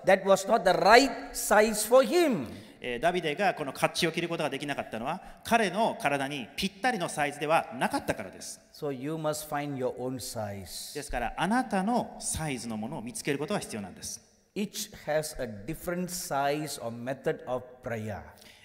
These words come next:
Speaker 2: えー、それぞれにおいて、えー、適切なサイズの、えー、祈りの方法があるんです。
Speaker 1: In the same manner,
Speaker 2: 同じように、
Speaker 1: last night the word of the Lord came unto me.
Speaker 2: えー、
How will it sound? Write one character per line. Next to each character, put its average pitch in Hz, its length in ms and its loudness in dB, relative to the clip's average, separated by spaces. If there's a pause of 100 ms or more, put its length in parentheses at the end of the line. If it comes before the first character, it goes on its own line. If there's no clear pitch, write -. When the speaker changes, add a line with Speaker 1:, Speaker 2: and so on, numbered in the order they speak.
Speaker 2:
え 127 100 -10
ー、 - 40 -8
そ - 180 -6
れ 240 140 0
ぞ 226 100 2
れ 180 100 0
に 135 120 -4
お 127 80 -2
い 113 80 -4
て、 - 600 -4
え 101 320 -6
ー、 - 60 2
適 - 180 -2
切 226 280 -4
な 170 180 0 (280)
サ 170 260 -4
イ 139 80 -4
ズ 110 100 -10
の、 156 300 -6 (160)
え 107 60 -8
ー、 120 80 -6
祈 143 160 -4
り 139 60 -6
の 120 120 -4
方 147 280 -2
法 143 240 -8
が 165 220 -6
あ 113 80 -4
る 98 80 -6
ん - 80 -16
で - 60 -20
す。 - 200 -12 (160)
Speaker 1:
In 196 140 -4
the 202 60 2
same 196 420 -2
manner, 120 380 -4 (200)
Speaker 2:
同 120 120 0
じ 110 100 -2
よ 107 80 -2
う - 20 -6
に、 208 120 -8 (460)
Speaker 1:
last 190 300 4
night 202 340 -2
the 160 60 4
word 156 400 2
of 135 80 -4
the 147 80 -2
Lord 151 220 2
came 156 160 -4
unto 131 260 -6
me. 113 380 -6 (220)
Speaker 2:
え 123 280 -4
ー、 - 100 -12